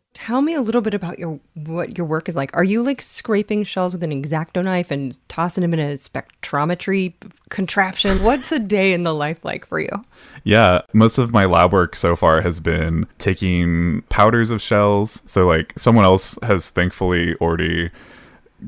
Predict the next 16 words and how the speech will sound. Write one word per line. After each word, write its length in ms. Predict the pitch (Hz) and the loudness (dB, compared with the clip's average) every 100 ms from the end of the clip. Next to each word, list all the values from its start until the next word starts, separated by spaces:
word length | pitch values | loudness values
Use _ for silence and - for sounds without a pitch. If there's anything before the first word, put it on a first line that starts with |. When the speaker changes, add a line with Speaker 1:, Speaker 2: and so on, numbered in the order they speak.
| - | -14
Speaker 2:
cultured 680 | - 101 95 95 90 90 85 | -2 0 0 2 2 2 0
a 60 | 98 | 2
lot 200 | 85 87 | 6 6
of 80 | 82 | 4
the 80 | 85 | 0
samples 500 | 90 82 98 90 85 | 0 0 2 2 2
that 140 | 82 | 2
I'm 460 | 82 85 85 87 - | 2 2 0 -2 -4
working 360 | 85 85 101 101 | -4 -4 0 0
with 160 | 104 | 0
right 180 | 113 123 | 0 2
now, 300 | 131 139 156 - | 2 0 -2 -2
and 300 | 98 92 85 | 2 2 2
they've 140 | 85 | 2
already 200 | 85 85 | 0 0
been 360 | 85 85 85 | 0 0 -2